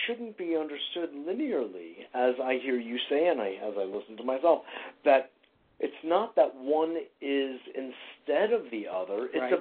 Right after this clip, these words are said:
Speaker 1: both and arrangement.
Speaker 2: Yes.
Speaker 1: It's that we've been living a life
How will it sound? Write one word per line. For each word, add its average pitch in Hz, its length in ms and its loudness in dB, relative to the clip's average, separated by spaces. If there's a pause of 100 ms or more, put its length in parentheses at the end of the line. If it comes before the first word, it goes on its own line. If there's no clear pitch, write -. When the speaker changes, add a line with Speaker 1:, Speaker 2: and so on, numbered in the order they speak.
(120)
Speaker 1:
both 190 260 6 (380)
and 185 440 0
arrangement. 160 880 -2 (260)
Speaker 2:
Yes. 131 240 -2
Speaker 1:
It's 156 180 0 (180)
that 180 280 4
we've 156 260 2
been 156 240 0
living 196 280 2
a 170 80 0
life 143 640 2